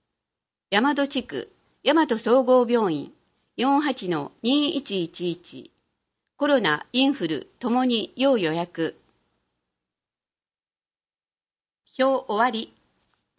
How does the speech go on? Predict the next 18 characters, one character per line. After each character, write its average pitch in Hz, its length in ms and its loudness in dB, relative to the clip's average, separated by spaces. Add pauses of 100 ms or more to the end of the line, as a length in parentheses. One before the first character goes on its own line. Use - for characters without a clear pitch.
(240)
六 220 260 0
番。 254 240 2 (1300)
大 220 60 0
和 285 120 2 (160)
地 294 180 -2
域 170 200 -4
は 151 240 0 (160)
零 247 200 6
八 254 320 -2
二 180 240 0
零、 160 260 -4 (440)
そ - 180 -4
の 294 140 0
他 165 300 -2 (180)
零 262 220 6
八 247 300 -4
三 165 220 -6
三。 143 340 -6